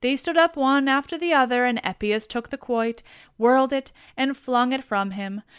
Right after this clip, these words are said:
which set all the Achaeans laughing. After him threw Leonteus of the race of Mars, Ajax son of Telamon threw a third, and sent the quoit beyond any mark that had been yet made.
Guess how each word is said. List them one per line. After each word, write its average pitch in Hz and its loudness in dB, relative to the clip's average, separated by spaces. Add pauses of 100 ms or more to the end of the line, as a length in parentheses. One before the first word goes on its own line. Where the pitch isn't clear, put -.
(100)
which 240 -2
set 262 2
all 269 4
the 277 0
Achaeans 233 -4
laughing. 196 -8 (760)
After 254 2
him 254 0
threw 262 -6
Leonteus 220 -2
of 214 -6
the 220 -2
race 185 -2
of 262 -4
Mars, 233 -2 (380)
Ajax 254 4
son 269 -2
of 269 -6
Telamon 277 0
threw 294 -8
a 285 -4
third, 262 -2 (340)
and 262 -2
sent 254 -2
the 285 -4
quoit 226 -2 (180)
beyond 220 -2
any 247 -2
mark 220 0
that 226 -4
had 233 2
been 226 -2
yet 208 -4
made. 196 -8